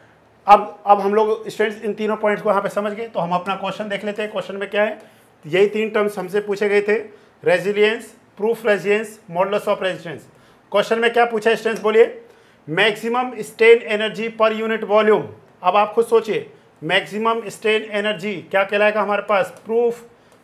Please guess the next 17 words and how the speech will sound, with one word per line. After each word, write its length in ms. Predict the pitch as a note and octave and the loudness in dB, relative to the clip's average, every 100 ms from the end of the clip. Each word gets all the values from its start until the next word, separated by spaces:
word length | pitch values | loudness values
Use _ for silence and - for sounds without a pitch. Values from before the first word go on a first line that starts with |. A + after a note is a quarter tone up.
| _ _ _ - - | _ _ _ -20 -8
proof 500 | G#3+ A3+ A#3 - - D3+ | 0 2 2 -2 -12 0
resilience, 800 | F#3 F3 G#3+ G#3+ F#3 C3 - _ - _ _ _ _ _ _ _ _ - _ - _ _ _ _ _ - - - _ _ _ _ _ _ | 0 0 0 0 0 -4 -16 _ -20 _ _ _ _ _ _ _ _ -20 _ -20 _ _ _ _ _ -20 -20 -20 _ _ _ _ _ _
Proof 300 | F#3+ A3 A3 | 0 0 2
resilience 640 | G3+ F3+ F#3+ G#3+ A3 - _ _ _ _ - | -2 -2 -2 -2 -2 -12 _ _ _ _ 0
per 140 | G#3+ A#3 | 2 2
unit 340 | A3 A3+ A#3 A3+ | 0 0 0 2
volume। 380 | A3 A3+ G#3 D#3 - - - _ _ _ - _ - _ _ - - _ _ _ - - | 2 2 0 -2 -14 -20 -20 _ _ _ -20 _ -20 _ _ -20 -20 _ _ _ -20 0
per 120 | G3+ A3 | 4 4
unit 420 | G#3+ G#3 A3 A3 | 2 -2 -2 -6
volume, 760 | G3 G#3 A3 G#3 C#3 - C3+ | -2 0 0 -2 -4 -12 0
what 120 | F#3 G3+ | 0 0
is 100 | A3 | 0
this? 180 | A3+ F#3+ - - _ - _ _ _ _ _ - | 0 0 -4 -20 _ -20 _ _ _ _ _ -12
This 140 | F3 G#3 | -8 -6
is 100 | F#3+ | -2
the 340 | F3+ G3 G#3+ G#3 - - _ - D3 E3+ | 2 2 0 -10 -20 -20 _ -20 -6 0
modulus 460 | F#3+ F#3+ G3 G3 | 2 2 2 2